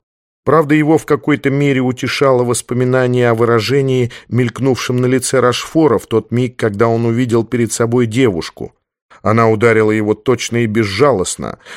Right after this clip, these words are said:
но глумиться над поверженным врагом не стала. Он какое-то время полежал на спине, потом со стоном, но, не проронив ни слова,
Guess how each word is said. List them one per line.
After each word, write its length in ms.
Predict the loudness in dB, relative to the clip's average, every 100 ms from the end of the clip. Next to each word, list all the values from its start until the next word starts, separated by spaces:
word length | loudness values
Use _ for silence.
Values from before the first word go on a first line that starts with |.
| -6
но 300 | 0 0 -2
глумиться 720 | -4 0 2 2 0 0 -2
над 200 | -2 0
поверженным 540 | 0 2 0 0 -2 0
врагом 400 | 0 0 0 0
не 120 | -2
стала. 560 | -2 0 2 2 -2 -6 _ _ _
Он 180 | -2 -2
какое-то 500 | 0 0 2 2 2
время 380 | 0 2 2 0
полежал 480 | 0 0 2 2 0
на 100 | 0
спине, 460 | -4 -4 0 0
потом 400 | 2 -2 -2 -2
со 180 | -2 -2
стоном, 560 | -2 0 2 2 0 -4 -12 -16 -2
но, 240 | 2 4
не 160 | 4 0
проронив 640 | 0 2 2 2 -2 -4
ни 80 | -4
слова, 480 | -4 0 2 2